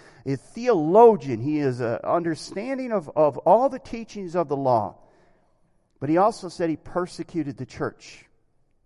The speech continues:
Um, a Hebrew of Hebrews. But he says all these things that he was doing,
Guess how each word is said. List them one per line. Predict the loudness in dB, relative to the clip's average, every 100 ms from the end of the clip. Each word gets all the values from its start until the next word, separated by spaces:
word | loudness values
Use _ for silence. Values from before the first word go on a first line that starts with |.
| _ _ _ _ _ _ _ _ _ _ _ _ _ _ _ _ -4
Um, | -2 0 -2 -8 -20 _ _ _ _ _ -12
a |
Hebrew | -8 -6 0 0
of | 0
Hebrews. | -4 -6 -8 -16 -18 -20 -20 _ _ _ _ _ _ _ _ _ _ _ -2
But | 0
he | 0
says | -4 -2 -2 -2
all | 0 4 8 8
these | 8 0 -8 -8
things | -4 -4 -4
that | -6 -6
he | -4
was | -6 -4
doing, | -2 0 -2